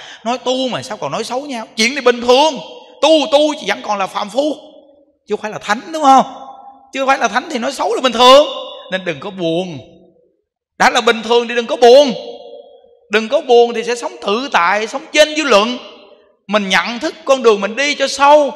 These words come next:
rồi mình tu, chứ đừng bao giờ mà bị những cái dư luận một hai câu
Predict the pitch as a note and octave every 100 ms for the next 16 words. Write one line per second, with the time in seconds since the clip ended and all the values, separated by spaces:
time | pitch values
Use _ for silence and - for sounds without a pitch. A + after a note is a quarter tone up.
0 | - - - - G3+ G3+ A#3 D4 D#4+ C#4
1 | A#3+ A#3 G3+ G3 A#3 G#3+ F#3+ E3+ F3+ F3
2 | F3 G#3 G#3 F#3 C4+ C4+ D4 G#3+ E3+ G#3
3 | E3+ A#3 A#3+ C4+ D4